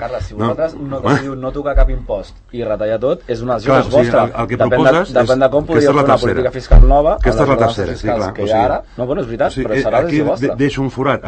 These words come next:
Speaker 2: espectacular i que el pagui la ciutadania. Aquesta és la, la teva proposta, no?
Speaker 1: No.
Speaker 2: Que el pagui la ciutadania. Doncs mira, la nostra proposta és que la mala gestió del, de, diguem-ne, del que ha passat, no? Doncs intentar assumir-ho la pròpia organització.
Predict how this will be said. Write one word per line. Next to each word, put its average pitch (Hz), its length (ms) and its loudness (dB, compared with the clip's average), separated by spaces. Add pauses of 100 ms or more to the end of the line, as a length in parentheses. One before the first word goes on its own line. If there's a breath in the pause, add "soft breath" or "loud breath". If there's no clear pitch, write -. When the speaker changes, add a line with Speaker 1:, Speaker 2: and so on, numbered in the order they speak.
Speaker 2:
espectacular 113 720 -6
i 107 80 -8
que - 40 8
el - 60 12
pagui 107 220 0
la 104 80 -8
ciutadania. 87 500 -14 (400)
Aquesta 107 320 -12
és 98 80 -8
la, 98 100 -6
la 90 220 -12
teva 92 160 -8
proposta, 80 380 -12
no? 101 120 -16
Speaker 1:
No. 90 200 -16 (180)
Speaker 2:
Que - 80 -14
el 95 80 -10
pagui 95 160 -10
la 90 80 -10
ciutadania. 82 380 -14
Doncs 85 100 -14
mira, 90 160 -8
la 92 120 -10
nostra 98 300 -8
proposta 98 460 -10
és 107 220 -10 (500 soft breath)
que 101 80 -6
la 90 160 -8
mala 120 320 -4
gestió 110 540 4 (100)
del, 87 380 -12 (100)
de, 87 120 -14 (420)
diguem-ne, 85 260 -16
del 87 160 -16
que 110 160 -8
ha 127 80 -4
passat, 123 400 -6 (160)
no? 104 140 -10 (580 soft breath)
Doncs 101 240 2
intentar 110 880 -6
assumir-ho 110 580 -6
la 127 140 -4
pròpia 110 260 -10
organització. 113 680 -14